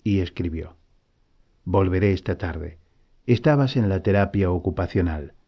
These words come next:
Espero que te siente bien como un par de calcetines sin agujeros». A la vuelta echó una ojeada al despacho de Maggie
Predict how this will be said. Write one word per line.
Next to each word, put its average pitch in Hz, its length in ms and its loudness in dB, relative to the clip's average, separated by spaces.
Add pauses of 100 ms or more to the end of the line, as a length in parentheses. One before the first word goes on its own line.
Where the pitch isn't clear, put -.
(500)
Espero 98 460 2
que 95 100 -2
te 90 120 -4
siente 90 340 0
bien 101 440 2 (120)
como 104 260 6
un 92 160 2
par 123 220 2
de 101 120 0
calcetines 101 760 0
sin 104 160 2
agujeros». 85 680 -8 (2500)
A 104 100 6
la 107 80 6
vuelta 131 600 6
echó 127 300 4
una 120 180 6
ojeada 101 440 2
al 90 100 -2
despacho 98 520 -2
de 87 100 -4
Maggie 95 380 0